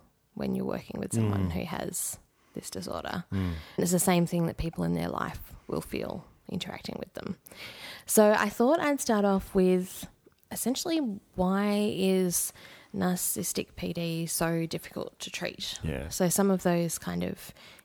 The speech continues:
Speaker 1: issues that come up.
Speaker 2: 'Cause the most common comment that I hear, and this is from, like, a range of different people who are from inexperienced to very experienced, is, "I hate working with narcissistic
Speaker 1: Yeah.
Speaker 2: people."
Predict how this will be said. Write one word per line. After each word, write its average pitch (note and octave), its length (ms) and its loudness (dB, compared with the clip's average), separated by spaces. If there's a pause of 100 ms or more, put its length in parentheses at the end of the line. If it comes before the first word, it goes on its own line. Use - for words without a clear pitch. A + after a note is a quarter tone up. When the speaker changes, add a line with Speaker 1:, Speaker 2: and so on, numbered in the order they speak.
(140)
Speaker 1:
issues E3+ 400 2
that - 220 -4
come - 140 -4
up. - 260 -4 (180)
Speaker 2:
'Cause G#2+ 180 6
the G2+ 100 6
most G2+ 320 4
common F2 580 0
comment E2 480 -2 (260)
that E2 240 0 (320)
I E2+ 320 2
hear, G#2 580 0 (460)
and F#2+ 160 2
this F2 80 0
is F2+ 80 0
from, F2 160 0
like, E2+ 160 0
a E2 60 2
range D2+ 420 -2
of D#2 120 -6
different D#2 300 -4
people D2+ 380 -2
who D2+ 200 2
are D2+ 300 0 (380)
from E2+ 260 -8 (140)
inexperienced D2 680 -4
to D2 240 0 (200)
very D2+ 240 -2
experienced, D2 420 -4
is, D#2 220 -6 (180)
"I G2+ 60 6
hate - 300 -2
working C#2+ 320 -4
with - 140 -8
narcissistic - 800 -4 (100)
Speaker 1:
Yeah. F#3+ 200 2
Speaker 2:
people." - 420 -2